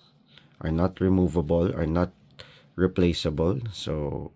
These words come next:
it has Superstar Experience there. So it's quite thick also and a bit heavy because it's a replica belt, not a commemorative one or the one made of plastic. Nice one.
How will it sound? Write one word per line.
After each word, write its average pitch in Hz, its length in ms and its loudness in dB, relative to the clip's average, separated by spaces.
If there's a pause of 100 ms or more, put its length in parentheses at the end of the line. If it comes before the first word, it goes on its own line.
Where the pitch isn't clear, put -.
(120)
it - 160 -12
has 80 240 -2
Superstar - 580 -6
Experience 78 600 -8
there. 82 500 -8 (1080)
So - 120 -18
it's - 180 -16
quite 78 260 -4
thick - 340 -10
also 76 320 -4
and 117 120 -2
a - 20 -4
bit 92 260 -4
heavy 76 540 -8 (960)
because 80 360 -6
it's - 180 -8
a 78 100 -2
replica 87 600 0
belt, 85 400 0
not 90 340 2
a - 60 -8
commemorative 82 760 -2
one 85 240 0
or 78 160 -2
the 78 140 -4
one 80 280 -2
made 87 280 0
of 92 380 2 (500)
plastic. - 840 -8 (720)
Nice - 180 -14
one. - 140 -8